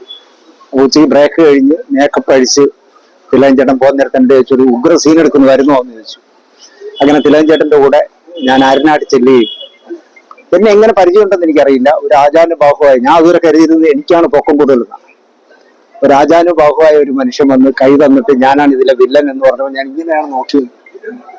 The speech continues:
അന്ന് തുടങ്ങിയ ബന്ധമാണ് കീരിക്കാരനുമായിട്ട്. രോഗഗ്രസ്തനായി ജനലാശുപത്രി ഉണ്ടായിരുന്നു, പോണമെന്നുണ്ടായിരുന്നു. പക്ഷെ അത് യൂട്യൂബർമാരൊക്കെ വളരെ മോശമായി, അദ്ദേഹത്തിന് ജീവിക്കാൻ നിവൃത്തിയില്ല എന്നൊക്കെ പറഞ്ഞ് വാർത്തയിട്ട് അദ്ദേഹത്തിന്റെ അനുജൻ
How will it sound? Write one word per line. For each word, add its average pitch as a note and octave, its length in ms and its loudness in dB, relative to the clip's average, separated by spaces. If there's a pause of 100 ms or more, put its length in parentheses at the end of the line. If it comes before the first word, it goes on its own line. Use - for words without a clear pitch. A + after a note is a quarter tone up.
(800)
അന്ന് D3 260 2
തുടങ്ങിയ D#3 280 0
ബന്ധമാണ് C3+ 540 0
കീരിക്കാരനുമായിട്ട്. A#2 840 -4 (1800)
രോഗഗ്രസ്തനായി D#3+ 760 2
ജനലാശുപത്രി D#3 560 0
ഉണ്ടായിരുന്നു, D#3 340 2
പോണമെന്നുണ്ടായിരുന്നു. C#3 800 0
പക്ഷെ B2+ 140 -2
അത് C3+ 180 2 (120)
യൂട്യൂബർമാരൊക്കെ C#3+ 880 2 (240)
വളരെ C#3 340 0
മോശമായി, C#3+ 480 2
അദ്ദേഹത്തിന് C3+ 420 2
ജീവിക്കാൻ C#3+ 340 0
നിവൃത്തിയില്ല C#3 360 -2
എന്നൊക്കെ C3+ 200 -4
പറഞ്ഞ് C3 240 -2
വാർത്തയിട്ട് C#3 540 0 (560)
അദ്ദേഹത്തിന്റെ C3 460 0
അനുജൻ C#3 380 0